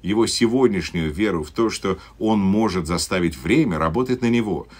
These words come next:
что он верит, что он может, так сказать, перемолоть украинцев, что он может измотать наших европейских союзников, что в конце концов наступит политическая усталость.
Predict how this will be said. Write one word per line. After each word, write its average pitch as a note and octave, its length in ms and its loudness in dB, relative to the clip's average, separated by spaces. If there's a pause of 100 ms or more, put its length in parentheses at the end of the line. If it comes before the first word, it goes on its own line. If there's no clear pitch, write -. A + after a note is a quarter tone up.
(140)
что - 240 -2
он G#2+ 160 2
верит, A2 380 2
что - 200 -2
он F2+ 60 2
может, F#2+ 300 0
так F#2 140 -4
сказать, F2+ 420 -4
перемолоть G2 600 0
украинцев, A#2 640 0 (300)
что - 180 0
он G#2+ 80 4
может A2+ 320 0
измотать G#2 640 0
наших F#2+ 300 -4
европейских F#2 600 -2
союзников, F2 720 -2 (240)
что - 240 0
в F#2 80 -8
конце G#2+ 320 0
концов D3+ 400 -2
наступит D3+ 420 0
политическая C3 760 -2
усталость. G2+ 760 -2